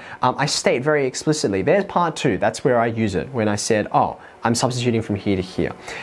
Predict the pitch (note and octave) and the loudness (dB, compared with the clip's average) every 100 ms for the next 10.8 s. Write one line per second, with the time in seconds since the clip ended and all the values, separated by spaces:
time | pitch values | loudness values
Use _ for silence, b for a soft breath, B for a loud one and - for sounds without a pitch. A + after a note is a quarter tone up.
0 | B - E3 F#3 F#3 - F3 D3+ A2+ A2+ | B 2 4 4 2 2 2 4 4 2
1 | F2 F#2 A#2 A#2 G2+ - A2+ F2+ G2+ G2+ | 2 0 2 2 0 0 0 2 0 0
2 | B2 B2+ B2+ A2+ A#2+ A2 A2 G#2 - B | 2 0 0 -2 0 0 0 -2 -6 B
3 | B B B2+ C3 C3 C3+ B2+ A2 - D3+ | B B 4 4 4 2 2 0 2 2
4 | A2+ - A#2+ A#2+ - A2 - B2+ A2+ G#2+ | 2 0 0 0 2 0 0 -2 -2 -2
5 | G2 F#2 F#2+ A2 D#2 D2+ - - F3+ F#3+ | 0 0 2 2 2 0 -2 2 4 6
6 | F3+ D3+ C#3+ B2 - A2 G#2 G#2 E2+ E2 | 6 4 2 -2 -4 -2 -2 0 -2 -2
7 | E2+ B B B2 A#2+ G#2+ A#2 A2+ F#2+ G#2 | -4 B B 0 2 2 2 2 0 -2
8 | G2 F#2+ - - G2+ - B2 A#2 A2 - | -2 -4 -4 -6 -4 0 2 2 0 2
9 | G2 F2+ - F#2 - B B - G2 F2+ | 2 2 0 -2 -2 B B -2 0 0
10 | F#2+ E2+ D#2+ - D#2 D2 - A1 | 0 -2 -2 -4 -2 -2 -4 -6